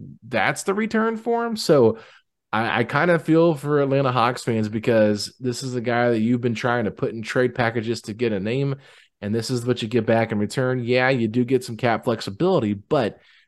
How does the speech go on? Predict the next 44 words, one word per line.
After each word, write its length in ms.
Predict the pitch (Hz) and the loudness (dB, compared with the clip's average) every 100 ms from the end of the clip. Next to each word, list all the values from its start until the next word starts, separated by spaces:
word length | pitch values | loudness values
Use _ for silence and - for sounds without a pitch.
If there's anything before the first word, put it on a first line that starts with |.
| _ _ - | _ _ -4
I 180 | 123 147 | 0 4
just 260 | 139 - | 2 2
feel 160 | 139 135 | 2 4
like 420 | 123 113 - - _ _ _ | 4 0 -4 -18 _ _ _
for 80 | 135 | -2
the 160 | 120 101 | 0 0
Hawks, 500 | 110 104 95 - - - | 0 -2 -4 -12 -12 -6
this 220 | 120 117 | -4 -2
is 120 | 139 | -2
such 220 | - 131 160 | 0 0 0
a, 160 | 127 - - | -2 -4 -10
this 120 | 117 | -6
is 60 | |
such 200 | - 151 | -4 -4
a 60 | 143 | -4
sell 400 | - - 127 123 | -4 0 0 0
low 300 | 107 104 120 | 0 0 0
on 240 | 107 110 | 0 -2
John 320 | 104 104 107 107 | 0 -2 -2 -4
Collins. 580 | 101 98 110 123 - - _ _ _ _ _ - | -4 -4 -4 -6 -10 -18 _ _ _ _ _ -6
Uh, 280 | 95 92 95 | -4 -4 0
even 240 | 135 160 | 2 2
if 120 | 165 | 0
he's 240 | 175 147 120 | 0 0 0
not 440 | 107 101 131 - | 0 2 0 -2
a 140 | - 113 | -4 -6
great 360 | 107 117 123 | -2 0 0
basketball 540 | 107 95 104 113 117 113 | 0 -2 -4 -6 -4 -4
player 500 | 123 120 123 127 - | -2 -2 -2 -4 -4
or 140 | 107 104 | -4 -2
doesn't 420 | 113 113 101 - | -2 -2 -6 -4
fit 140 | 120 | -2
what 100 | 117 | -2
you're 80 | 107 | -4
trying 300 | 104 113 113 | -4 -4 -4
to 80 | 92 | -4
do, 420 | 110 120 98 90 _ _ _ _ _ _ - | 0 0 0 -6 _ _ _ _ _ _ -4
to 80 | 131 | 0
me, 180 | 156 | 2
it's 120 | 175 135 | 2 0
a 80 | |
little 380 | 110 117 165 180 | -2 -2 -2 -2
bit 240 | 147 151 139 | -2 -4 0
puzzling 580 | 139 143 156 165 170 | 0 2 0 -4 -6